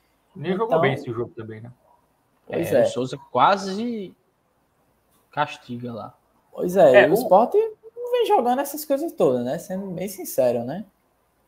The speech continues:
Speaker 1: É,
Speaker 2: Eu
Speaker 1: o
Speaker 2: acho que
Speaker 1: Sport
Speaker 2: um bom
Speaker 1: empatou com o Ceará sendo amassado
Speaker 2: É.
Speaker 1: pelo Ceará, né? Assim,
Speaker 2: É,
Speaker 1: foi um zero a zero.
Speaker 2: pronto. Se a gente falar em resultado, esse aí foi um bom resultado pro Sport, né? Nos
Speaker 3: Foi.
Speaker 2: últimos jogos. Quem
Speaker 3: Conseguiu,
Speaker 2: empa-, foi
Speaker 3: sim.
Speaker 2: lá no Ceará,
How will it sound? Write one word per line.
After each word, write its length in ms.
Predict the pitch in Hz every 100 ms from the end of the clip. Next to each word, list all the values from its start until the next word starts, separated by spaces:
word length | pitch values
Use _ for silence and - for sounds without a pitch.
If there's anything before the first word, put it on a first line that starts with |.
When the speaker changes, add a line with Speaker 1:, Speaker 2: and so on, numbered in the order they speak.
| _ _ _ _
Speaker 1:
É, 100 | -
Speaker 2:
Eu 60 | 131
Speaker 1:
o 20 |
Speaker 2:
acho 80 | 160
que 60 | 139
Speaker 1:
Sport 260 | 196 214
Speaker 2:
um 40 | 180
bom 180 | 220
Speaker 1:
empatou 260 | 262 269 262
com 80 | 202
o 40 |
Ceará 540 | - 202 143 127 196 240
sendo 280 | - 196 233
amassado 600 | 254 311 330 190 247 302
Speaker 2:
É. 20 |
Speaker 1:
pelo 160 | 339
Ceará, 480 | 330 359 330 160 135
né? 160 | 135 - _ _ _ _
Assim, 200 | 139 147
Speaker 2:
É, 100 | 143
Speaker 1:
foi 80 | 113
um 120 | 196
zero 240 | 156 214 233
a 100 | 170
zero. 260 | 131 156
Speaker 2:
pronto. 600 | 196 151 120 214 160 - _ _
Se 100 | -
a 60 | 127
gente 180 | 175 185
falar 260 | 202 208
em 60 | 220
resultado, 640 | 220 226 240 240 170 190 240
esse 280 | 226 -
aí 180 | 220 214
foi 160 | 214 247
um 140 | 285
bom 100 | 247
resultado 560 | 262 285 - - 160 147
pro 160 | 170
Sport, 440 | 202 - 165 120 123
né? 180 | 123 147
Nos 180 | 180
Speaker 3:
Foi. 120 | 139 120
Speaker 2:
últimos 200 | 185 196
jogos. 340 | 175 131 -
Quem 240 | 139 151 - _ _
Speaker 3:
Conseguiu, 480 | - - - 170 131
Speaker 2:
empa-, 80 | 147
foi 180 | 190 185
Speaker 3:
sim. 60 |
Speaker 2:
lá 280 | 170 190 240
no 140 | 226
Ceará, 720 | 185 202 185 175 175 214 214